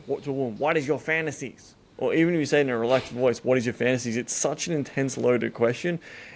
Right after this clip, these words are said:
If you wanna say it in, like, a way like, Hey, what's something you've liked, or what's something you've wanted to explore, or what's something that kinda gets you going, you know?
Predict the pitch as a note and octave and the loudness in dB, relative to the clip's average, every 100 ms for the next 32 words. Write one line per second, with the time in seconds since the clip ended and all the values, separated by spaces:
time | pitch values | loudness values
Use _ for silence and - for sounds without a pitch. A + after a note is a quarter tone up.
0 | - C3+ C3 C#3+ D3 E3 E3+ E3 C3+ B2 | -4 -2 2 2 4 2 4 2 2 0
1 | A#2+ A#2 A#2+ A#2 A2+ - D3 B2 A2+ B2 | 0 2 2 2 0 0 2 2 4 2
2 | C3 - - - - B2 B2 A#2+ A#2+ A#2 | 2 -6 -12 -18 -6 -2 0 -2 -2 -2
3 | A2+ A2 - - A2+ A#2 A2+ - A#2 A2 | -2 -2 -8 -4 2 2 0 0 0 2
4 | A2 A#2 - A#2+ A2+ A#2 A2+ A2+ G#2+ - | 0 -2 -2 -4 -2 0 0 0 -4 -14
5 | - - - A2+ A#2 A2+ B2 A2 - A2+ | -20 -20 -6 0 0 0 -6 -8 -8 -2
6 | A2+ A2+ A2+ A#2+ - E3+ E3 C3 A2+ - | 2 4 4 2 -2 -4 -2 0 0 -2
7 | - - - - _ - - F3 F3 F3+ | -18 -20 -20 -20 _ -20 -2 0 2 2
8 | E3+ D#3+ E3 C#3+ G#2+ G#2 A#2 | 0 2 4 4 4 0 0